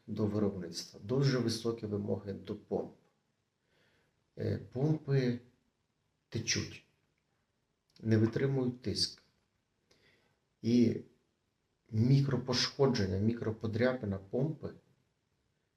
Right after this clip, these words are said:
призводить до просочування каплі рідини всередину іригатора. Одна капля рідини вбиває іригатор. Е,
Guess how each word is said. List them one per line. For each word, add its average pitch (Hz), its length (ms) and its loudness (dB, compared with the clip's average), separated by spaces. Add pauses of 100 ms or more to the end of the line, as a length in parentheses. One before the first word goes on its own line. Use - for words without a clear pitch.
призводить 110 640 4
до 110 320 4
просочування 110 920 0
каплі 101 580 -2
рідини 95 460 -2
всередину 101 520 -2
іригатора. 87 500 -8 (140)
Одна 113 320 2
капля 110 400 -4
рідини 107 380 -2
вбиває 101 520 -6
іригатор. - 460 -16 (1200)
Е, 98 220 0